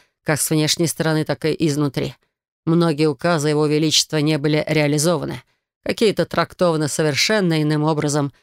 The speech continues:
что привело к грубейшим нарушениям.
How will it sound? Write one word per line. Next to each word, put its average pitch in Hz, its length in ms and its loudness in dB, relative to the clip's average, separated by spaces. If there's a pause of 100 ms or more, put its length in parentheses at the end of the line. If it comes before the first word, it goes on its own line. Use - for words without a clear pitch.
(220)
что - 280 -2
привело 202 400 2
к 185 60 -4
грубейшим 151 580 0
нарушениям. - 640 -4